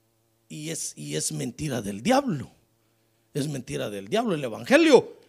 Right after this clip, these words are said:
no es solo para malhechores, hermano.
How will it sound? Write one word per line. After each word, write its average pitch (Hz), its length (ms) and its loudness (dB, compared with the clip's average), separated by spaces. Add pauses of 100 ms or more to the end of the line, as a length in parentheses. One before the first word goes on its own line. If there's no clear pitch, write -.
(140)
no 160 280 -2
es - 580 -4
solo 180 520 0
para 123 260 -6
malhechores, 110 840 -2
hermano. 127 440 -14